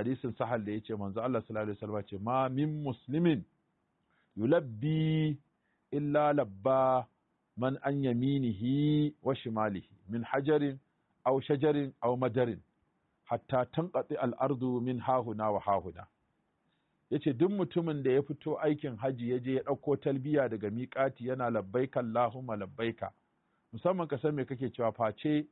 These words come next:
a damansa da hagunsa duk wani dutse da ke nan da wata bishiya da wani hoge, duka suna amsa masa da wannan shi ma amsawa Allah da ya yi, har sai wato ƙasa ta ƙare ta nan ta nan. Wato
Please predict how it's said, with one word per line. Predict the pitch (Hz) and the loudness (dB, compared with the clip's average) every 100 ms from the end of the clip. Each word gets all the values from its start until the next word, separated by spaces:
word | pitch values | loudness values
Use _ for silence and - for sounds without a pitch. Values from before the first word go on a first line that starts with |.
| _ _ _ _ - | _ _ _ _ -6
a | 110 | 0
damansa | 139 156 160 160 143 | 2 2 0 -2 -2
da | 113 | 0
hagunsa | 131 135 147 131 | -2 -2 -4 -4
duk | 107 143 | -4 -2
wani | 165 160 151 | 2 2 0
dutse | 151 175 - 127 | -4 -6 -4 -2
da | 110 | -4
ke | 110 107 | -4 -6
nan | 131 | -2
da | 117 | -2
wata | 113 127 | -2 -4
bishiya | 123 120 135 127 120 - _ _ _ _ | -8 -6 0 2 2 -2 _ _ _ _
da | 104 | 0
wani | 113 135 | 2 2
hoge, | 127 135 151 127 117 - _ _ _ _ | 0 2 2 2 -4 -8 _ _ _ _
duka | 98 107 151 120 | -8 -6 -4 -4
suna | - 127 120 - | -6 -4 -2 -2
amsa | 117 117 110 107 | -4 -4 -4 -4
masa | 110 - 107 98 _ _ _ _ | -4 0 0 0 _ _ _ _
da | 107 101 | -6 -2
wannan | 110 117 101 | 0 -2 -6
shi | - 110 | -6 -6
ma | 110 | -4
amsawa | 117 117 110 104 98 101 | -4 -6 -2 0 0 0
Allah | 107 98 | -2 -4
da | 90 | -2
ya | 95 | -2
yi, | 127 131 _ _ _ _ _ | -2 -4 _ _ _ _ _
har | 113 - | -6 -4
sai | 123 | -2
wato | 117 107 - 101 | 0 0 -2 -8
ƙasa | 92 104 107 107 | -8 -6 -4 -4
ta | 113 107 | -2 -4
ƙare | - 117 113 98 | 0 -2 -2 -4
ta | 107 | -6
nan | 107 104 87 | -6 -6 -6
ta | 95 | -8
nan. | 95 - _ _ _ _ _ _ - | -8 -12 _ _ _ _ _ _ -14
Wato | 175 | -12